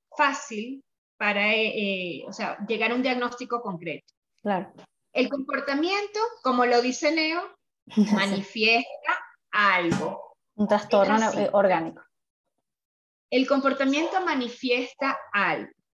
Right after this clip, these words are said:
Speaker 1: ¿Por qué? Porque la gente cree que la conducta va separada de todo lo que somos, y resulta que la conducta es el resultado de lo que somos. Y cuando yo
Speaker 2: Ujú.
Speaker 1: digo que es el resultado de lo que somos,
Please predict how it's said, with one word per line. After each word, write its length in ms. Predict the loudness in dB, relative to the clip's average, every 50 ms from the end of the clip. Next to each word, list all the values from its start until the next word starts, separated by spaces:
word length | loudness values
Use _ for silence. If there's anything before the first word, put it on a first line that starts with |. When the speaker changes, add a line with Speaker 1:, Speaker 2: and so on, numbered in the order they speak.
| _ _
Speaker 1:
¿Por 240 | 2 2 2 2 0 0 2
qué? 360 | 2 2 2 2 -2 -4 -8 _
Porque 260 | -10 -10 -6 -6 -4
la 120 | -4 -4 -4
gente 300 | -4 -6 -6 -6 -8 -8
cree 360 | -6 -4 -2 0 0 0 -2 -4
que 80 | -4 -4
la 160 | -2 -2 -2
conducta 500 | 0 -2 0 0 -2 -4 -4 -4 -2 0
va 140 | 0 0 0
separada 880 | -2 -4 -6 -4 -2 -2 -2 0 -2 -2 -4 -4 -4 -4 -4 -4 -6 -10 _ _ _ _ _ _ -20 -16 -6
de 240 | 0 0 0 0 0 2
todo 280 | 2 4 4 6 4 4
lo 140 | 2 2 -2
que 80 | -6
somos, 440 | -12 -6 -4 -2 -2 -2 -4 -8 -10
y 60 | -8 -6
resulta 400 | -6 -6 -6 -6 -6 -4 -4 -2
que 80 | -2
la 140 | -2 -2 -2
conducta 500 | -2 -4 -4 -4 -4 -6 -8 -8 -10 -10
es 80 | -8 -6
el 120 | -6 -4
resultado 920 | -2 -2 -2 -4 -4 -2 -2 0 0 0 0 0 0 2 2 2 2 2 2
de 100 | 2 0
lo 140 | 0 -2 -4
que 80 | -6 -12
somos. 560 | -14 -14 -14 -16 -16 -18 _ _ -20 -20 _ _ _ _ _ -20 -20 -20 _ _ _ _ _ _ _ -6 -4 -4
Y 100 | -2 -2
cuando 220 | -2 0 0 0 2
yo 120 | 2 2
Speaker 2:
Ujú. 80 | 2 2
Speaker 1:
digo 180 | 0 0 -4 -6
que 80 | -6
es 80 | -8 -6
el 100 | -4 -4
resultado 560 | -4 -4 -4 -6 -8 -6 -2 0 0 2 2
de 80 | 4 4
lo 160 | 2 2 2
que 80 | -2 -6
somos, 520 | -6 -2 -2 0 0 0 -2 -4 -6